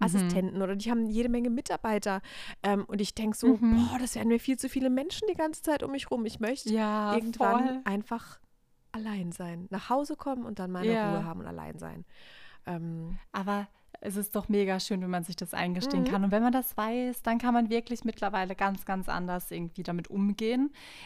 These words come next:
Speaker 1: Und ich finde, es wechselt ja auch. Ich muss sagen, dass die Netzwerkveranstaltung, wo du jetzt grad erzählt hast, dass es dir viel Energie geraubt hat, mir komischerweise, obwohl es sonst auch nicht so ist, extrem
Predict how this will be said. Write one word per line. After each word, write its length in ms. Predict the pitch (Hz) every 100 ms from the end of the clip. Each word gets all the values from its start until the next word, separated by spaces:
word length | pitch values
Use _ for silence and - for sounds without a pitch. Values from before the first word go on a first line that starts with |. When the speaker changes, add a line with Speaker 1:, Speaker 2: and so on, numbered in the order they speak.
| - -
Speaker 1:
Und 200 | 226 220 -
ich 160 | 226 -
finde, 180 | 247
es 120 | 240 -
wechselt 380 | 226 - 269
ja 180 | 254 202
auch. 160 | 190 175
Ich 200 | 220 -
muss 180 | 247 240
sagen, 280 | 240 220 214
dass 200 | 196 -
die 160 | 240
Netzwerkveranstaltung, 960 | 277 226 196 180 - 190 - 185 208 202
wo 80 | 185
du 140 | 202
jetzt 180 | 208 -
grad 220 | 196 - - - -
erzählt 340 | 202 - 190
hast, 140 | 208 202
dass 120 | 190
es 140 | 180
dir 220 | - 196
viel 160 | 185 190
Energie 400 | 180 180 - 185
geraubt 500 | 190 170 175 - -
hat, 160 | 240 - - -
mir 260 | 240 294
komischerweise, 720 | 285 208 185 202 175 180 196
obwohl 240 | 196 190 185
es 80 | -
sonst 260 | 175 -
auch 100 | -
nicht 140 | 220 -
so 80 |
ist, 120 | 247 -
extrem 960 | 185 - - 208 262 277 302 311 294